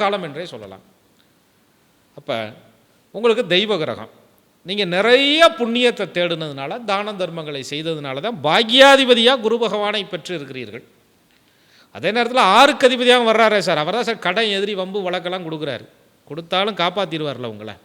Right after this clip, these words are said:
குருவை பொறுத்தவரையும் ஆரம்பத்துல சோதிக்கிற மாதிரி இருக்கும். அந்த, அதாவது கஷ்டப்படுத்துற மாதிரி கொண்டு போவார்.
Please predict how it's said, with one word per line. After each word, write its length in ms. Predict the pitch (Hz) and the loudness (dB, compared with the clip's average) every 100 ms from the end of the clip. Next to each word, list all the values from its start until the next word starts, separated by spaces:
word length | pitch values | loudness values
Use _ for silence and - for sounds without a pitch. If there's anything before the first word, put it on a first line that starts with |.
| _ _ _ _ _ _ _ 117 | _ _ _ _ _ _ _ -10
குருவை 340 | 127 254 294 277 | -4 2 4 4
பொறுத்தவரையும் 600 | 233 208 214 190 208 226 143 | 2 0 0 0 0 -2 -2
ஆரம்பத்துல 360 | 247 285 294 233 | 0 0 -2 0
சோதிக்கிற 360 | 226 277 262 254 240 | 4 4 4 0 2
மாதிரி 340 | 269 311 311 240 | 2 2 0 -2
இருக்கும். 300 | 233 233 226 - - | -4 -8 -12 -16 -16
அந்த, 120 | 123 123 113 101 98 92 | -12 -10 -10 -12 -14 -16
அதாவது 300 | 117 214 196 156 202 - | -10 -6 -4 -4 -6 -10
கஷ்டப்படுத்துற 580 | 165 - 254 247 240 233 | -6 -2 -2 -2 -4 -4
மாதிரி 220 | 233 277 269 | -4 -4 -4
கொண்டு 200 | 220 214 | -6 -8
போவார். 300 | 208 190 | -10 -12